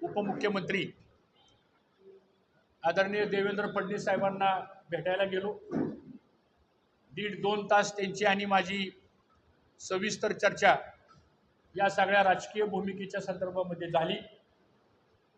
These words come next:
आणि त्यांनी पण काय प्रस्ताव माझ्याकडे ठेवले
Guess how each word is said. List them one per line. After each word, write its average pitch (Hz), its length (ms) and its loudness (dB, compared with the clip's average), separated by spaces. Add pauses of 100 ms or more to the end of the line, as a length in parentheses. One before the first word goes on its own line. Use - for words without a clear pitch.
आणि 208 360 4 (1700)
त्यांनी 202 240 2
पण 226 180 0
काय 220 260 8
प्रस्ताव 220 380 2
माझ्याकडे 196 480 2
ठेवले 180 400 0